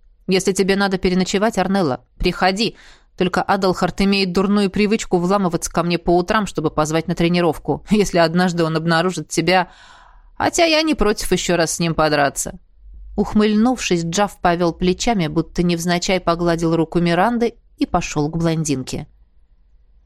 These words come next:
Миранда быстро потёрла предплечья, кожа на которых покрылась мурашками,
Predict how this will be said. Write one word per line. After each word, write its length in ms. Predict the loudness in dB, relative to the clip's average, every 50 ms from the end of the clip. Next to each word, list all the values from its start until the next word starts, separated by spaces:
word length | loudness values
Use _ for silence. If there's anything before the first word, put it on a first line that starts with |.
| _ _ _
Миранда 480 | 0 2 2 2 2 0 0 0 -2 0
быстро 340 | -2 -2 -2 -2 -4 -4 -2
потёрла 560 | -2 -2 -4 -2 -2 -2 -2 0 0 -2 0
предплечья, 640 | 0 -2 -2 -2 0 0 2 2 0 0 -4 -8 -8
кожа 360 | -6 -2 -2 -2 0 -2 -4
на 100 | -4 -4
которых 580 | -2 -2 -2 -2 -2 _ -4 -4 -4 -4 -4
покрылась 500 | -4 -4 -4 -2 -2 0 0 0 0 0
мурашками, 720 | 0 0 2 2 0 0 -2 -4 -4 -4 -2 -2 -4 -4